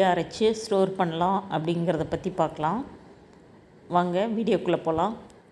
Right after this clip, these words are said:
இதுக்கு நான் ஃபஸ்ட்டு பூண்டு, இஞ்சி ரெண்டையுமே நல்லா தோலெல்லாம் உரிச்சிட்டு, கழுவிட்டு, கட் பண்ணி எடுத்து வச்சுருக்கேன். கொஞ்சம் கூட ஈரம் இருக்கக்கூடாதுங்க.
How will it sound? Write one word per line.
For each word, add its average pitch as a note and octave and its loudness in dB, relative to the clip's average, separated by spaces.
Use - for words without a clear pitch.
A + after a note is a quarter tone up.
இதுக்கு F3 0
நான் E3+ 0
ஃபஸ்ட்டு G3 -2
பூண்டு, G#3+ 2
இஞ்சி F#3 0
ரெண்டையுமே F3+ 2
நல்லா E3+ 2
தோலெல்லாம் F#3 2
உரிச்சிட்டு, F#3 0
கழுவிட்டு, F3+ 2
கட் E3+ 0
பண்ணி F3+ 0
எடுத்து E3+ -4
வச்சுருக்கேன். G3 -6
கொஞ்சம் F3 0
கூட E3+ 2
ஈரம் F3+ 4
இருக்கக்கூடாதுங்க. C#3+ -2